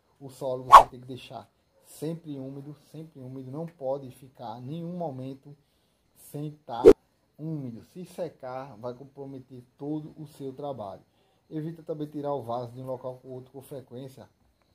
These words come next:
Fazendo isso aí também vai ser bastante ruim. A planta não gosta, não vai se desenvolver e não vai funcionar. Então fez isso aqui, guarda no local. Passa só pra regar uma vez por dia se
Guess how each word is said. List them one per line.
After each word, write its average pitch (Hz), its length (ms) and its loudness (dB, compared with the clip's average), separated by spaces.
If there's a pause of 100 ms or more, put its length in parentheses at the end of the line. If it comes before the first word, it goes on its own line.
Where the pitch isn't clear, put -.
(340)
Fazendo 131 380 -10
isso 135 220 -14
aí 131 220 -10
também 127 300 -12
vai 123 160 -8
ser 127 420 -12
bastante 123 540 -12
ruim. 131 380 -10
A 123 100 -12
planta 123 300 -18
não 127 160 -12
gosta, 117 400 -10 (180)
não 117 140 -18
vai 120 140 -12
se 120 120 -20
desenvolver 117 640 -16 (540)
e 123 100 -12
não 139 160 -8
vai 131 140 -4
funcionar. 123 540 -16 (240)
Então 151 120 -10
fez 170 240 -4
isso 165 200 -8
aqui, 151 280 -10
guarda 139 380 -2
no 143 160 -10
local. 123 500 -8 (380)
Passa 139 260 -6
só 147 160 -10
pra 135 180 -10
regar 131 300 -8
uma 135 160 -6
vez 123 200 -12
por - 180 -20
dia 123 280 -12 (120)
se 127 220 -14